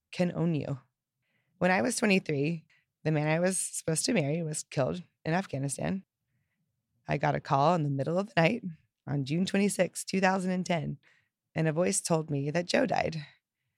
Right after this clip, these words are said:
He stayed on the phone in shock for a few moments, and then he hung up. And, and that was it. My family, Joe's family,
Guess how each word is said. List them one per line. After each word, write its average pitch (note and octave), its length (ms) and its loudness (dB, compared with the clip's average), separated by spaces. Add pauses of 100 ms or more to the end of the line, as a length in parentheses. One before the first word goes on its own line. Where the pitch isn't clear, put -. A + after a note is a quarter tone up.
(340)
He - 120 -10
stayed D3+ 240 4
on C#3+ 140 4
the C#3 60 0
phone A#3+ 640 6 (200)
in C#3+ 100 0
shock E3 500 4 (1300)
for - 180 0
a D3 60 2
few G3 220 2
moments, D#3 760 2 (1400)
and D#3+ 120 2
then E3 80 2
he E3+ 120 4
hung D#3 180 2
up. - 220 -8 (1120)
And, D#3+ 260 2
and D#3 140 0
that C#3+ 120 -2
was C#3+ 160 -2
it. - 240 -6 (920)
My E3+ 160 6
family, F#3 640 4
Joe's D3+ 300 2
family, E3+ 640 0